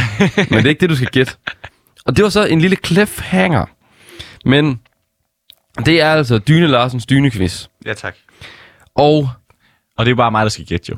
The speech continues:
Speaker 2: det er bare dig, der skal gætte. Og man kan også gætte med derhjemme. Så kan man... Øh, hvis man, øh, gætter alle sammen rigtigt, så kan man, øh, skrive hen til Laut, og så kan man få en kop.
Speaker 1: Ja, så får man en kop.
Speaker 2: Ja,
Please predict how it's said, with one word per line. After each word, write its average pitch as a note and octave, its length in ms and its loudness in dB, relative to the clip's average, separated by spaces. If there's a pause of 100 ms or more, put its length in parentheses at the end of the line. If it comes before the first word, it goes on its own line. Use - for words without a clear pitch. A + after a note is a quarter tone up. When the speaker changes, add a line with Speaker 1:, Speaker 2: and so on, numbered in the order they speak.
(140)
Speaker 2:
det C3+ 60 2
er A#2+ 40 -2
bare A#2 100 2
dig, F#2+ 80 -2
der F2+ 60 0
skal D#2+ 180 -6
gætte. D#2 160 -4
Og - 80 0
man B2+ 80 2
kan F#3 60 0
også F#3+ 120 -2
gætte E3+ 120 0
med F3 60 0
derhjemme. E3 320 0 (460)
Så E3 120 -2
kan D3+ 80 4
man... B2+ 220 2
Øh, G#2+ 320 2 (340)
hvis - 160 -2
man, A#2+ 200 2
øh, G2 560 2
gætter A#2+ 200 2
alle D3 180 0
sammen C3 220 0
rigtigt, B2+ 220 -4
så C3 120 -2
kan C3 80 -2
man, G2 260 2
øh, F#2+ 140 2
skrive C#3 300 0
hen A#2+ 120 2
til A2+ 80 -2
Laut, C#3 180 0
og C3 60 -4
så B2+ 40 -4
kan B2+ 60 -2
man A2 80 -4
få - 80 -2
en A2+ 180 0 (200)
kop. F#2 200 -2 (160)
Speaker 1:
Ja, F2+ 140 -2 (240)
så - 100 -6
får C3 100 2
man G#2+ 100 2
en F2 40 -2
kop. - 240 -4 (160)
Speaker 2:
Ja, G2+ 120 0